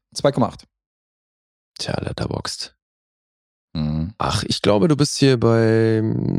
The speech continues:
Speaker 2: sechseinhalb.
Speaker 1: Mhm, ein bisschen zu optimistisch.
Speaker 2: Sechs.
Speaker 1: Eine sechs ist es geworden.
Speaker 2: Mhm.
Speaker 1: Für Trolls.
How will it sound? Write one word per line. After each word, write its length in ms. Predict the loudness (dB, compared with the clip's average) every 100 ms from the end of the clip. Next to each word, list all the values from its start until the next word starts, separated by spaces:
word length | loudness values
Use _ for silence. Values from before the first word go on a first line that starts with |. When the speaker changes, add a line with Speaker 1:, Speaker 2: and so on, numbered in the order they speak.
| 0
Speaker 2:
sechseinhalb. 560 | -2 -2 -2 -2 -4 -16 _ _ _ _ _ _ _
Speaker 1:
Mhm, 420 | -4 0 0 0 0
ein 80 | 2
bisschen 400 | 0 0 -2 0
zu 100 | -2
optimistisch. 580 | -2 -6 -10 -14 -20 _ _ -6
Speaker 2:
Sechs. 320 | -4 -4 -6
Speaker 1:
Eine 260 | 0 2 2
sechs 240 | 2 -2
ist 160 | -4 -10
es 140 | -10
geworden. 340 | -8 -8 -10 -14 _ _
Speaker 2:
Mhm. 420 | -12 -8 -4 -4 -8 _ _ _ _ _ _ _ _ _
Speaker 1:
Für 280 | _ -4 -4
Trolls. 640 | 0 0 0 -2 -6 -8